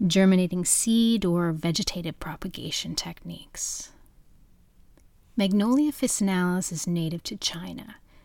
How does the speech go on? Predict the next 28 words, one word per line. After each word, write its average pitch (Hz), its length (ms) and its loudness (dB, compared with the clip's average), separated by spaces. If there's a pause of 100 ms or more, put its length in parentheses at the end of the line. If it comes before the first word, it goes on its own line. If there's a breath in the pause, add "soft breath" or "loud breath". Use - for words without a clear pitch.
(120 soft breath)
and 190 100 2
has 214 140 4
been 214 220 6
used 233 340 6
medicinally 202 760 2
there 180 360 0
for - 180 -8
centuries. - 1120 -2 (840 soft breath)
The 175 80 -2
bark 185 500 0
contains 196 560 -2 (140)
active 208 480 -2
compounds 185 880 -2
such - 340 2
as 202 220 -4 (260 loud breath)
magnolol 170 960 2
and 156 160 -4
honokiol, 185 840 -4 (720 soft breath)
while 202 260 4
the 196 100 0
distinctive 247 800 -2
fragrance 196 720 0
of 160 60 -6
the 180 140 -2
essential 180 520 0
oil 165 340 2
is 165 120 -4
primarily 180 960 -2